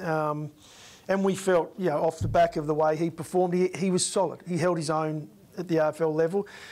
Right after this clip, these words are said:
The best part for him was, you know, sitting with him post-game and talking through the, you know, the, the areas that he now wants to go away and work on. You know, he's got a,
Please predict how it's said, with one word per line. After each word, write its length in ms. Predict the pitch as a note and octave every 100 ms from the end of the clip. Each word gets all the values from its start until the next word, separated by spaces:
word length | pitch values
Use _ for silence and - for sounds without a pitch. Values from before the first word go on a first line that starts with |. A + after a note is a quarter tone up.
| - - -
The 100 | D#3
best 300 | C#3 F#3 -
part 260 | D#3+ E3 -
for 80 |
him 260 | D#3 F3 F3
was, 280 | D#3 C#3 -
you 80 | E3
know, 80 |
sitting 260 | C#3+ F3 D#3+
with 120 | D3+
him 120 | D3
post-game 560 | C3+ D3 C#3 E3 D3+ C#3+
and 140 | C#3
talking 320 | - D3+ D3 C#3+
through 180 | D3+
the, 220 | C3+ C#3+ -
you 100 | F3+
know, 80 | C#3
the, 140 | C#3+ C#3+
the 260 | - D#3
areas 380 | D3+ D#3 D3 C3
that 200 | D3 - - -
he 140 | G3+ F#3+
now 160 | D#3+
wants 220 | D3+ D3
to 60 | D#3
go 140 | D3
away 280 | C#3 C#3 C#3
and 100 | C3
work 240 | C3 C#3+ C#3+
on. 180 | C3 A#2+
You 60 | D3+
know, 60 |
he's 120 | C#3 C3
got 220 | D3+ C#3+
a, 160 | C3+